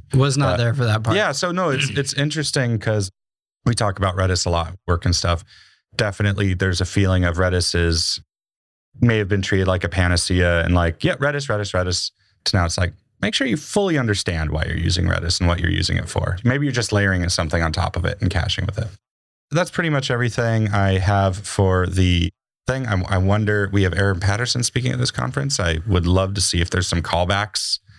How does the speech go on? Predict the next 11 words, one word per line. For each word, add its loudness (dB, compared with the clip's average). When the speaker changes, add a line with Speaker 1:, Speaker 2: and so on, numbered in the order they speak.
Speaker 2:
little 2
few 0
puns, 0
a -2
few 2
Speaker 1:
Yeah, 2
Speaker 2:
jokes 0
Speaker 1:
yeah, 0
Speaker 2:
of -2
Speaker 1:
yeah. 0
Speaker 2:
his. -6